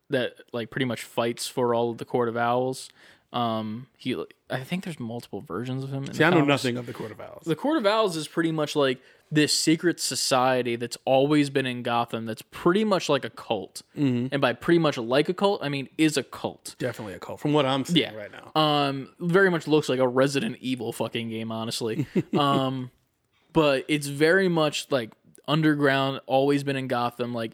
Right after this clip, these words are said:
Speaker 1: is pretty much, like, makes everything happen in Gotham and allows everything to
Speaker 2: Mm-hmm.
Speaker 1: happen under everyone's noses, and nobody knows, pretty much.
Speaker 2: Gotcha.
Speaker 1: Um,
Speaker 2: The graphics are fucking gorgeous.
Speaker 1: Yeah. I was thrown off when Red Hood,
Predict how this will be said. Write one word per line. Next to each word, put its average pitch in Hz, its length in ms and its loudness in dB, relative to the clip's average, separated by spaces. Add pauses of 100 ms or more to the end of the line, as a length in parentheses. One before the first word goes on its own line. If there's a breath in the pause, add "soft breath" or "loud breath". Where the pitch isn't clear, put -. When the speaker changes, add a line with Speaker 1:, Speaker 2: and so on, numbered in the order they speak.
Speaker 1:
is 123 320 -2
pretty - 320 0
much, 135 300 -2
like, 127 180 4
makes 127 480 -2
everything 120 520 -6
happen 123 440 -6
in 131 100 -6
Gotham 123 340 -2
and 113 100 -8
allows 117 440 -4
everything 143 360 0
to 139 80 0
Speaker 2:
Mm-hmm. 147 80 2
Speaker 1:
happen 170 340 0 (360 loud breath)
under 131 260 2
everyone's 120 680 -2
noses, 135 640 2 (480 soft breath)
and 120 540 -2
nobody 127 280 2
knows, 123 440 -2
pretty 185 200 -2
much. 117 500 -10
Speaker 2:
Gotcha. 110 240 -6
Speaker 1:
Um, 120 440 -2 (200)
Speaker 2:
The - 100 -20
graphics 170 460 -12
are 90 240 -18
fucking - 600 -20
gorgeous. 117 520 -8
Speaker 1:
Yeah. 117 340 -6 (640 soft breath)
I 139 120 4
was 151 360 2
thrown 151 320 2
off 123 300 0
when 120 220 -2
Red 113 160 -2
Hood, 117 400 -6